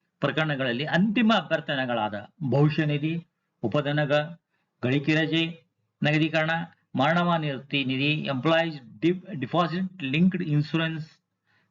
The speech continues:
ಕಾರ್ಮಿಕ ಕಲ್ಯಾಣ ಮಂಡಳಿಯ ಸಹಾಯಧನ, ಕಾರ್ಮಿಕ ನಷ್ಟ ಪರಿಹಾರ, ಕೊನೆಯ ದಿನದ ತಿಂಗಳದ ವೇತನ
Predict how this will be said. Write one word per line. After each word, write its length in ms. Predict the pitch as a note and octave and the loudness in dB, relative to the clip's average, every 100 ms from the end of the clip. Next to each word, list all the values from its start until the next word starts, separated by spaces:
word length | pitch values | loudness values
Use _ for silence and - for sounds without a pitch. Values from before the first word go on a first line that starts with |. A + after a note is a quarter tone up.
| _ | _
ಕಾರ್ಮಿಕ 440 | C#3 D#3+ E3+ F3 | -2 -2 -4 -6
ಕಲ್ಯಾಣ 540 | F#3 F3+ C3+ C#3+ D3+ D3+ | -6 -4 -2 -2 -2 -4
ಮಂಡಳಿಯ 480 | C#3 C#3+ D3 D3+ | -6 -2 -2 -2
ಸಹಾಯಧನ, 540 | D3 C3+ B2 D3 C3+ C3+ C#3 C#3+ - _ _ | -4 -2 -2 -2 -6 -6 -8 -10 -16 _ _
ಕಾರ್ಮಿಕ 380 | - C#3+ D#3+ E3+ | -4 -2 -2 -4
ನಷ್ಟ 300 | E3+ D#3+ - | -6 -6 -8
ಪರಿಹಾರ, 400 | D#3 C#3+ C3+ C#3 C3 C3 - _ _ _ _ _ _ _ | -6 -2 0 0 -2 -4 -10 _ _ _ _ _ _ _
ಕೊನೆಯ 380 | - D3+ F#3+ G#3 | -4 0 2 2
ದಿನದ 400 | F3 E3+ D#3+ D3 D3+ D3+ D3 D#3 - - - | 0 0 -2 0 2 4 2 0 -6 -16 -8
ತಿಂಗಳದ 360 | D3 D3 C#3+ C3+ C3+ | -2 0 2 2 0
ವೇತನ 400 | A#2 C#3 C#3+ | 0 -2 -2